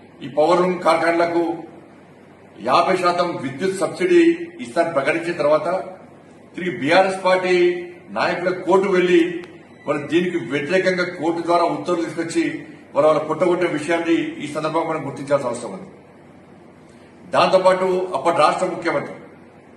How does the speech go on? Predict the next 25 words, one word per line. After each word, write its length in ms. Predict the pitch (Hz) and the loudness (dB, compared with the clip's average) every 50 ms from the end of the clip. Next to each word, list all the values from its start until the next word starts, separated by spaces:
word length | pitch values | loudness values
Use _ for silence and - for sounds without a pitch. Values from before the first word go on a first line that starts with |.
| - - - - - - - - - - - - - | -20 -20 -20 -20 -20 -20 -20 -20 -20 -20 -10 0 2
work 260 | 135 156 - - - | 2 2 2 0 -4
to 180 | 214 214 190 175 | -2 0 2 4
owner 220 | 165 180 185 190 | 4 4 4 4
అని 120 | 185 185 175 | 2 2 0
చెప్పి 500 | 185 180 185 180 175 170 175 - - - | 0 0 2 4 4 4 4 2 -4 -8
ఒక 80 | 156 - | -10 -12
కొత్త 280 | - 151 147 - - | -8 -8 -6 0 0
పథకాన్ని 460 | 190 190 - 175 180 170 175 170 170 - | 2 2 2 -2 0 0 -2 -2 0 2
ప్రారంభించి 680 | 147 147 151 160 160 170 165 - - 175 185 185 - - - - - - - - - - - - - - - - - - - | 2 2 2 0 -2 -4 -6 -4 -4 -4 -4 -4 -6 -10 -16 -20 -20 -20 -20 -20 -20 -20 -20 -20 -20 -20 -20 -20 -14 -4 0
దాదాపు 340 | 135 160 170 180 180 175 156 | 2 2 2 2 0 -2 -4
మూడు 300 | 147 151 170 175 175 180 | -2 0 2 4 4 4
వందల 220 | 175 175 175 170 | 4 4 2 2
డెబ్బై 240 | 160 151 143 156 170 | 2 0 0 0 0
కోట్ల 260 | 170 170 165 160 160 | 0 0 -2 -2 0
రూపాయలు 300 | 156 151 151 170 170 165 | -2 -2 0 0 0 0
మేము 120 | 170 156 135 | 0 -2 -2
కేటాయిస్తున్నాం 640 | 143 143 156 160 160 160 - - 160 165 165 175 - - - - - - | -2 0 0 0 -2 -4 -6 -8 -8 -8 -8 -10 -12 -16 -20 -18 -10 -8
అని 100 | 139 156 | -8 -6
ప్ర-, 280 | 151 - - 143 143 139 - - | -6 -4 -2 -2 -2 -2 -2 -8
చెప్పిన 200 | 139 - 185 185 | -8 -6 -4 0
తర్వాత 280 | 175 170 170 170 185 170 151 147 - - - - - - - - - - 92 | 2 4 4 4 4 2 2 0 -2 -4 -8 -12 -14 -18 -20 -20 -20 -16 -10
నలభై 400 | 95 110 131 160 175 175 185 190 | -2 0 0 0 2 4 4 4
ఎనిమిది 260 | 185 185 190 185 185 | 4 2 0 0 0
షెడ్లను 360 | 180 170 156 160 190 196 190 | -2 -2 0 2 2 2 4
ప్రారంభించారు. 580 | 170 160 156 156 143 139 120 - - 110 - | 2 2 2 2 0 -2 -6 -8 -10 -12 -14